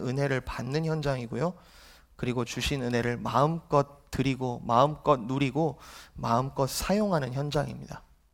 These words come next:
하나님께 은혜를 받지 못하면서 드리기만 하는 거 말도 안 되는 얘기고요. 그리고 또 드림이 없는데 받기만 한다는 거, 이것도 말도 안 되는 얘기입니다. 하나님은 우리와 대화하는 거예요.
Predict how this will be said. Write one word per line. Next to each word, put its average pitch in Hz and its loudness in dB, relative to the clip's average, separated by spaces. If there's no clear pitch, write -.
하나님께 233 8
은혜를 196 6
받지 151 4
못하면서 151 4
드리기만 151 2
하는 147 0
거 123 2
말도 117 2
안 120 4
되는 135 -2
얘기고요. 120 -4
그리고 139 0
또 160 -2
드림이 214 4
없는데 139 0
받기만 190 2
한다는 135 0
거, 127 -2
이것도 185 -2
말도 123 -2
안 120 -2
되는 120 -6
얘기입니다. - -16
하나님은 233 6
우리와 151 4
대화하는 139 2
거예요. - -20